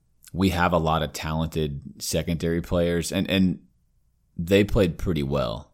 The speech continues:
especially in the first team. You didn't hear a lot, but the first team was going against a, you know, a, an offense that was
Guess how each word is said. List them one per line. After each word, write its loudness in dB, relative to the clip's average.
especially -2
in 0
the -4
first -6
team. -6
You -10
didn't -4
hear -8
a -4
lot, -4
but -4
the -6
first -2
team -2
was -6
going -2
against -6
a, -8
you -4
know, -8
a, -6
an -6
offense -4
that -8
was -6